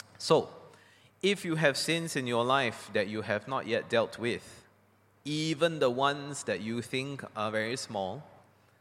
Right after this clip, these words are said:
I invite you to take this chance to tell God that you are sorry and that you don't want to make the same mistake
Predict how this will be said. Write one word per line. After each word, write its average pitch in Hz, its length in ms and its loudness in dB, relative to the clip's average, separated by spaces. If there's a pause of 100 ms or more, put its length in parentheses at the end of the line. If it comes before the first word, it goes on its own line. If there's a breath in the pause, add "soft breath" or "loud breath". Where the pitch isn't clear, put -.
(840 soft breath)
I 147 60 0
invite 170 300 2
you 208 120 -2
to 180 120 -6
take 151 220 -2
this 165 140 -4
chance 170 300 -4
to 113 80 -8
tell 190 340 -4
God - 320 -4 (680)
that 82 120 -6
you 82 100 -8
are 76 60 -8
sorry 82 400 -6 (880 loud breath)
and 98 140 -4
that 90 80 -2
you 98 120 -8
don't 113 300 -2
want 107 320 -6
to 98 160 -6
make 90 260 -10
the 87 80 -10
same 85 300 -8
mistake - 480 -12